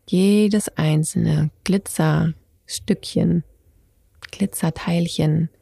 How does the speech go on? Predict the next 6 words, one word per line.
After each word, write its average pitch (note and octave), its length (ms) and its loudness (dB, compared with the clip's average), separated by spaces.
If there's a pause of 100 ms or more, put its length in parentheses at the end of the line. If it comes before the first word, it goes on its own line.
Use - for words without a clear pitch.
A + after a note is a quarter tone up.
(1300)
immer F#3+ 380 2
weiter E3 360 0
zu D#3+ 180 -4
Boden D#3 540 0 (960)
fallen C#3+ 440 -2
lässt, D3+ 420 -6